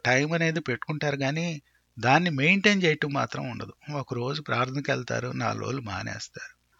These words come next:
ఆ తర్వాత ఇంకో రోజు వెళ్తారు, ఆ తర్వాత పూర్తిగా మానేస్తారు. ఇలాంటి పరిస్థితి నీ యొక్క జీవితంలో ఉన్నట్లయితే దాన్ని వెంటనే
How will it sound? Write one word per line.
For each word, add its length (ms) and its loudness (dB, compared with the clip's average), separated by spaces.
ఆ 220 6
తర్వాత 520 6
ఇంకో 300 0
రోజు 240 8
వెళ్తారు, 480 2
ఆ 140 6
తర్వాత 300 2
పూర్తిగా 400 -2
మానేస్తారు. 640 -10
ఇలాంటి 440 2
పరిస్థితి 520 2
నీ 100 0
యొక్క 220 -2
జీవితంలో 500 -2
ఉన్నట్లయితే 540 -6
దాన్ని 240 -6
వెంటనే 420 -2